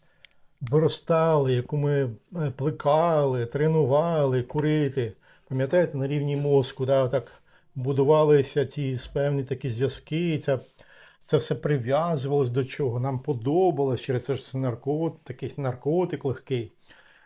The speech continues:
Ми це все роками будували, а потім раптом ми вирішили, <clears throat> все, прочитали, по-, прочули, по-, почули про рак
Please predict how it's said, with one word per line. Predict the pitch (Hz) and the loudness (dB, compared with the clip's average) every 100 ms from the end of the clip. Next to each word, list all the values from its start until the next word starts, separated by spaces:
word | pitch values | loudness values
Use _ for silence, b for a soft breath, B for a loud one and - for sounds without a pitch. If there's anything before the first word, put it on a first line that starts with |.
| b | b
Ми | 147 151 196 196 156 | -2 2 4 2 0
це | - 165 | -2 0
все | - 170 | 4 4
роками | 170 165 185 180 | 4 4 0 0
будували, | 170 185 202 190 160 | 2 4 6 4 4
а | 143 | 0
потім | 226 - 180 | -2 -2 0
раптом | 196 - 185 | 0 -2 -2
ми | 170 165 | 0 2
вирішили, | 175 170 151 139 - _ _ - | 0 0 -4 -6 -6 _ _ 0
<clears throat> | 180 120 - _ | 0 0 -6 _
все, | - - 127 - _ _ _ _ _ _ _ _ - | -10 -4 -4 -6 _ _ _ _ _ _ _ _ -4
прочитали, | 160 143 151 - 147 135 | -2 -2 -2 0 2 2
по-, | 131 139 | 0 -6
прочули, | - 135 127 151 135 131 | -4 -4 -2 -4 -2 -4
по-, | - 139 131 | -4 -6 -6
почули | - 135 156 139 | -6 -4 -2 0
про | 131 151 | 0 0
рак | 160 233 233 | 0 -2 -4